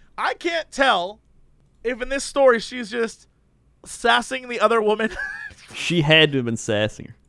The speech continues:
Speaker 2: There's no
Speaker 1: Was it, but was it, like, sass or was it, like, anger? That's the question. That's gonna define definition one or two.
Speaker 2: Shit. Well, I'd probably say it was more sass than anger. If I'd
Speaker 1: All
Speaker 2: say,
Speaker 1: right, so
Speaker 2: like,
Speaker 1: maybe
Speaker 2: a
Speaker 1: they were, like,
Speaker 2: seventy thirty.
Speaker 1: friends. Maybe they were, like, you know,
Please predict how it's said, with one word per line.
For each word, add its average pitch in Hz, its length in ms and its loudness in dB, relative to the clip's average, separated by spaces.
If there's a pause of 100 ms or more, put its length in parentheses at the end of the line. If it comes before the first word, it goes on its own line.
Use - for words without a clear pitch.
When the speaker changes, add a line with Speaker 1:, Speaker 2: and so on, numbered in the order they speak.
(160)
Speaker 2:
There's 131 280 -2
no 135 160 4
Speaker 1:
Was 277 120 4
it, 285 120 -8
but 302 160 0
was 330 120 0
it, 302 80 -10
like, 302 160 0
sass 381 760 2 (240)
or 214 100 -2
was 254 220 4
it, 240 40 -4
like, 202 280 0
anger? 202 480 -8 (320)
That's 302 280 2
the 320 100 -8
question. 311 360 0
That's 226 240 -2
gonna 254 140 -8
define 233 360 2
definition 220 420 -8
one 214 120 -8
or 202 40 -8
two. - 160 -20 (120)
Speaker 2:
Shit. - 420 -6 (360)
Well, 180 300 2
I'd 175 120 0
probably 190 220 4
say 131 260 4
it - 20 4
was 110 160 0
more 107 160 -2
sass 95 480 -2
than 85 120 -10
anger. 78 320 -10 (640)
If - 80 -14
I'd 110 100 2
Speaker 1:
All - 60 -8
Speaker 2:
say, 131 180 4
Speaker 1:
right, - 0 -
so 123 60 4
Speaker 2:
like, 120 120 4
Speaker 1:
maybe 113 60 2
Speaker 2:
a - 60 0
Speaker 1:
they 359 80 -2
were, 330 80 0
like, 139 160 4
Speaker 2:
seventy 123 180 -2
thirty. 101 480 2
Speaker 1:
friends. - 120 -16 (540)
Maybe 262 220 -4
they 294 160 6
were, 285 120 4
like, 262 420 -2
you 320 100 -10
know, 240 340 -4